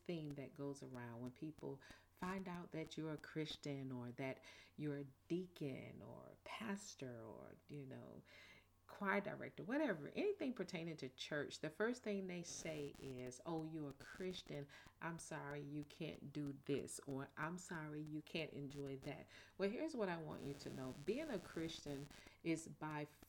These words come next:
far one of the best things that you can ever do for yourself. And when people try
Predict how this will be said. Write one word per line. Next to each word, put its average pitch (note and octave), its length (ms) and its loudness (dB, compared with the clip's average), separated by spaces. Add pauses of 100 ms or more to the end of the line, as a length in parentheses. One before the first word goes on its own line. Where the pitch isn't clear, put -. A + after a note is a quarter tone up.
far C3+ 600 -2 (360)
one E3 300 0
of E3+ 140 -2
the D#3 80 -2
best D3+ 440 -2
things C#3+ 340 -2
that - 180 -4
you D3 100 -2
can C#3+ 260 -6
ever C#3 260 -2
do C3+ 260 0 (100)
for B2+ 180 -2
yourself. A#2 840 -4 (420)
And F3+ 240 4 (120)
when D4+ 240 4
people F3 680 2 (140)
try F#3+ 320 4